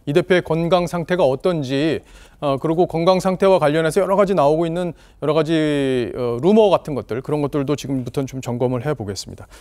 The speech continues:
정치부 정민진 기자와 함께하겠습니다. 자, 정 기자, 어, 이 대표의 건강 상태에 대해서 지금 병원에서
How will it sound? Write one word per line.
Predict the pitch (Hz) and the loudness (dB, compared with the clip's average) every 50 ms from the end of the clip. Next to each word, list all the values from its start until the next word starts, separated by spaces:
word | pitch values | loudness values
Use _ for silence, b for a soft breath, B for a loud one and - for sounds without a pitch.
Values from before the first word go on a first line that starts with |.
| B B | B B
정치부 | - - 175 175 - - 185 170 196 208 202 - - - | -6 -4 -4 -4 -2 -2 0 2 4 2 2 0 -2 -6
정민진 | - 170 180 190 196 196 202 202 196 185 165 190 185 175 | -4 -2 0 2 2 2 2 2 2 2 2 0 0 0
기자와 | 147 131 135 131 127 135 127 120 - - | -2 -2 -2 0 0 0 -2 -4 -10 -14
함께하겠습니다. | 143 - 127 113 95 95 - - - 107 - - - B B B B B B B B B B B | -8 -6 -6 -6 -6 -8 -12 -14 -16 -18 -20 -20 -20 B B B B B B B B B B B
자, | - - 147 | 0 0 0
정 | - 160 165 | 2 0 -2
기자, | 165 156 147 104 95 - - - | -2 0 0 -2 -2 -4 -12 -16
어, | - 131 123 120 123 117 120 123 139 - | -12 -8 -6 -4 -4 -4 -4 -4 -6 -6
이 | - 185 180 | -4 0 2
대표의 | 233 214 - 247 240 233 233 226 220 214 214 214 196 | 2 2 4 4 6 6 6 6 6 6 4 4 2
건강 | 165 180 180 185 214 202 | 2 0 2 2 2 2
상태에 | 175 208 214 202 - 214 190 185 | 2 0 0 0 2 2 4 4
대해서 | 175 180 165 190 175 | 4 2 2 0 -2
지금 | 175 175 196 180 - | -2 -2 -4 -4 -4
병원에서 | - 131 147 175 202 226 226 220 190 - 180 | -4 -2 0 2 2 4 4 2 2 2 -2